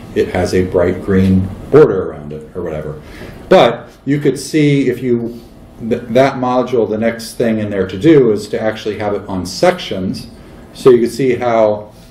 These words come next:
if I had the ability here on the sections to say full width, then I could do the thing that you're talking about there.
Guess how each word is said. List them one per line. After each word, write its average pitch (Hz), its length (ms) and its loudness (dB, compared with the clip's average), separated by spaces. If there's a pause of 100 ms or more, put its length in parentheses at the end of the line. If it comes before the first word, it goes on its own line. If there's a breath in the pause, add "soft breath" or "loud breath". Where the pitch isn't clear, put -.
(240 loud breath)
if 117 160 0
I 123 100 2
had 117 140 -2
the 113 100 0
ability 107 400 2
here 120 220 2
on 104 80 0
the 95 80 -4
sections 110 560 -4
to - 60 -10
say - 180 -4
full 165 440 4
width, 101 460 -2
then 110 140 -4
I 104 100 -4
could 104 160 -4
do 104 120 2
the 95 80 4
thing 95 240 -4
that 92 100 -4
you're 98 220 2
talking 92 360 -4
about 85 320 -4
there. 80 360 -2